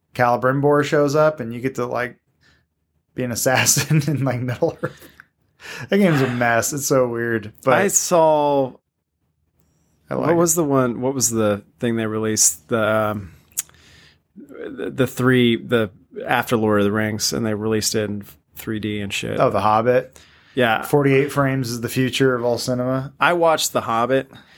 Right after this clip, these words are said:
Speaker 2: and that's the only Lord of the Rings stuff that I saw, and I was stoned out of my mind, and it was forty-eight frames a second, and I was terrified because I was so stoned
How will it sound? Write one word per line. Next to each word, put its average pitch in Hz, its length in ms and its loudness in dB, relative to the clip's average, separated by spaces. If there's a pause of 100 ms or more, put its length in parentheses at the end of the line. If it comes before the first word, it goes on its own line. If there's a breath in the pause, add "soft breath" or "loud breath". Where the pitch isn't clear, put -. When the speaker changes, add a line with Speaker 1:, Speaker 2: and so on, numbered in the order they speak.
(480 loud breath)
Speaker 2:
and 117 400 0
that's 123 280 2
the 117 240 0 (120)
only 120 360 0 (280)
Lord 123 260 0
of 117 40 2
the 113 60 0
Rings 117 220 0
stuff 120 320 0
that 120 140 2
I 107 80 4
saw, 117 340 2
and 107 80 0
I 107 60 -2
was 98 180 -6 (300)
stoned 135 340 2
out 131 60 4
of 127 80 2
my 117 140 2
mind, 113 420 0
and - 80 -6
it 110 40 0
was 104 120 -4
forty-eight 127 360 0
frames 113 300 -2
a 107 60 -4
second, 107 400 -2
and 110 80 -4
I 104 60 -2
was 101 140 -2
terrified 107 800 0 (300 loud breath)
because 127 220 0
I 120 80 4
was 117 120 0
so 156 280 2
stoned 113 540 -2